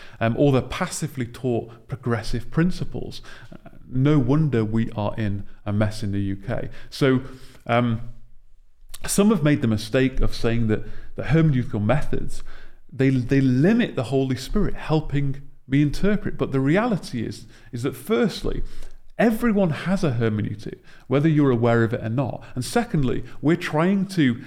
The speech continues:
align with the correct hermeneutics that inspired the text in the first place. We're trying to view it as God intended. We will be following a literal hermeneutic or a,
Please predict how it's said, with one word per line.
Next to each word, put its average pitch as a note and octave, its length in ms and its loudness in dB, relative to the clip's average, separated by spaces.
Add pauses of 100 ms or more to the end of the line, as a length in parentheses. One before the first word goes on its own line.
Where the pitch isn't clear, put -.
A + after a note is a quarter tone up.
(100)
align A#2+ 840 0 (200)
with B2 160 0
the B2+ 60 0
correct - 560 -2
hermeneutics A#2+ 840 0 (220)
that B2 120 0
inspired A#2+ 540 0
the A#2+ 80 -4
text - 520 -8
in A#2 240 -2
the G#2+ 60 0
first G#2 380 -2
place. G#2 180 -6 (220)
We're F3 240 4
trying E3+ 300 -2
to C3 160 -2
view A2 380 0
it - 220 -4
as A2+ 200 -4
God G#2+ 440 0 (300)
intended. G#2 800 0 (640)
We D#3+ 180 4
will F3+ 140 4
be C3 100 4
following A#2+ 640 2
a A#2 60 2
literal A2+ 640 0 (180)
hermeneutic G#2 640 0
or A2 200 2
a, G2+ 80 -2